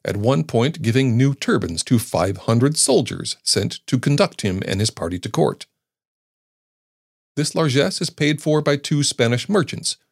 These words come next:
who compete to see who can lend him the most money. Likewise, sources say that Sir Anthony leaves a group of Jewish and Christian merchants with debts exceeding three hundred thousand florins.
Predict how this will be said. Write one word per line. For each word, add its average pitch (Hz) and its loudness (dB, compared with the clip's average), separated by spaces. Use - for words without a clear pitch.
who 135 -4
compete - -2
to - -2
see - 0
who - 2
can 110 0
lend 104 2
him 98 0
the 85 -6
most 85 -4
money. - 0
Likewise, 156 -4
sources 127 -2
say 120 2
that 127 0
Sir - -2
Anthony 113 2
leaves 113 2
a 135 0
group 117 2
of 117 0
Jewish 107 0
and 104 -2
Christian 98 0
merchants - -2
with 127 0
debts 113 0
exceeding - -2
three 117 0
hundred 95 0
thousand - -2
florins. - -2